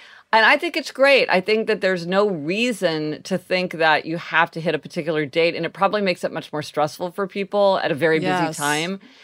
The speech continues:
Speaker 1: And it's like, if, if it takes another five days, if it takes another week, it, I think there's a lot of value in doing it,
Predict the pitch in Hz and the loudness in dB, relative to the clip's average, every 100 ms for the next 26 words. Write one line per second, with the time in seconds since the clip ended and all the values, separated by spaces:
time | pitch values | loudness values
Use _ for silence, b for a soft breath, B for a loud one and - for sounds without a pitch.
0 | B B - 247 240 247 233 - 254 - | B B 2 2 4 2 2 0 -4 -2
1 | 233 233 262 247 254 247 240 233 226 220 | -2 0 -2 0 -2 -2 -2 0 0 0
2 | 208 208 185 185 185 180 185 180 180 175 | 2 2 2 0 0 -4 -8 -6 -4 -4
3 | 170 165 165 - 160 - 254 254 220 220 | -4 -2 -2 -2 -2 4 4 4 4 6
4 | 190 190 180 170 165 156 156 - 160 - | 6 6 6 6 4 4 2 -4 -6 -4
5 | - 185 254 220 156 143 135 - | 4 6 8 6 4 2 0 -2